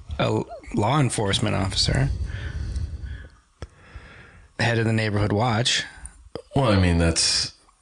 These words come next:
Speaker 2: yeah.
Speaker 1: Yeah.
Speaker 2: I mean, that's not a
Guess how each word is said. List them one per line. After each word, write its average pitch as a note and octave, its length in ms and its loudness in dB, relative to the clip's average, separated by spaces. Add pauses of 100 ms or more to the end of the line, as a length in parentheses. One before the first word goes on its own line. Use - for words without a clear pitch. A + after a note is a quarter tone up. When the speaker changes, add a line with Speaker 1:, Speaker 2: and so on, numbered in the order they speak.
(480)
Speaker 2:
yeah. D#2+ 680 4
Speaker 1:
Yeah. A#2 400 2
Speaker 2:
I F#2+ 40 4
mean, F2 100 4
that's F2+ 240 2
not D#2 200 4
a C2 140 0